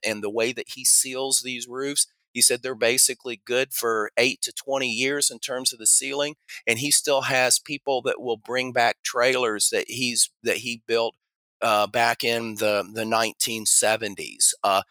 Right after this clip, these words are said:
you wanna sleep two people, you can sleep two people. He can do a nineteen footer in which you have kinda like sleeping areas, dinettes at each end, and then he does cabinetry that actually the cabinet face folds down and creates bunks.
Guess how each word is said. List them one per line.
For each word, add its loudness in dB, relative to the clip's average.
you -2
wanna 2
sleep 2
two -6
people, -2
you -4
can -2
sleep 2
two -6
people. -4
He 0
can 0
do 0
a 2
nineteen 0
footer 0
in 0
which 2
you 2
have 4
kinda 0
like 2
sleeping 0
areas, 4
dinettes 2
at -4
each -2
end, 2
and -2
then 2
he -2
does 2
cabinetry 0
that 0
actually 2
the -6
cabinet 2
face 2
folds 0
down 2
and -4
creates 2
bunks. 2